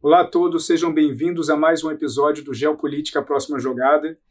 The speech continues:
E no episódio de hoje nós vamos falar um pouco sobre como que funciona o processo de tomada de decisões na China, mais especificamente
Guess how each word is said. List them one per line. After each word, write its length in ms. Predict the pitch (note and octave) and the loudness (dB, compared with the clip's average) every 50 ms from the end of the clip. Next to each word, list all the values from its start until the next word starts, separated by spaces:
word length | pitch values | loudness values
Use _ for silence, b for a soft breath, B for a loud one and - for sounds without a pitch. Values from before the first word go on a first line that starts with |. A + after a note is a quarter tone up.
| _ _ _ _ _ _ _ _ - | _ _ _ _ _ _ _ _ -6
E 80 | D3 | -2
no 60 | D3 | 0
episódio 420 | D#3+ D#3 D#3 E3 D3 E3 F3 F#3 F3 | 0 0 0 0 0 2 2 2 0
de 120 | C#3 C#3+ | 0 0
hoje 260 | D3 D#3+ E3 E3 E3+ | 2 2 2 2 0
nós 220 | E3+ D#3+ D#3 C#3 B2 | -4 -4 -4 -4 -4
vamos 200 | D3+ D#3+ E3 - | -4 -4 -4 -4
falar 280 | - E3 D#3 D3+ D3 | 0 0 2 2 2
um 80 | C#3+ C#3 | 0 0
pouco 260 | - D#3+ E3 D#3+ - | -2 -2 -2 -2 -2
sobre 300 | - - E3 D3+ C#3+ C#3+ _ | -4 -6 -6 -6 -6 -12 _
como 300 | - - F3+ G3+ G3+ G3+ | 0 2 2 4 2 0
que 160 | G3 - G#3 | -2 -4 -10
funciona 640 | - - - F3+ E3 - - - D#3+ D#3+ D#3+ E3 D#3 | -10 -8 -8 -6 -6 -6 -6 -6 -4 -4 -2 -4 -4
o 80 | D3+ | -6
processo 560 | - - D#3+ - - - - D#3+ D#3 - - | -4 -2 -2 -2 -2 0 0 0 0 -2 -6
de 80 | D3+ D3 | -10 -8
tomada 500 | D3+ - D3+ D3 C#3 C#3+ C#3+ D3 D3+ C#3+ | -4 -2 -2 0 2 2 2 2 0 -4
de 100 | C3+ C#3 | -6 -6
decisões 920 | B2+ C3+ C3+ - - C#3+ B2 G#2+ B2 B2+ C3 C3+ C3+ C3+ - - - _ _ _ _ _ _ - | -8 -8 -8 -6 -6 -8 -8 -8 -8 -8 -8 -6 -6 -8 -10 -10 -12 _ _ _ _ _ _ 0
na 140 | C#3+ C#3+ | 0 0
China, 440 | C3+ - - - D#3 C#3+ B2+ A#2 A2 G#2+ | 0 0 -4 -2 -2 -2 -2 -2 -6 -8
mais 240 | A2+ B2+ C3 B2+ C3 | -4 -4 -4 -4 -4
especificamente 1120 | C#3 C#3 - - C#3+ C#3 - C#3+ - - - D3 C#3 B2+ C3+ C#3+ D#3 D#3 - - - - | -6 -6 -4 -4 -4 -4 -4 -8 -8 -2 0 0 0 0 0 -2 -4 -6 -8 -14 -16 -18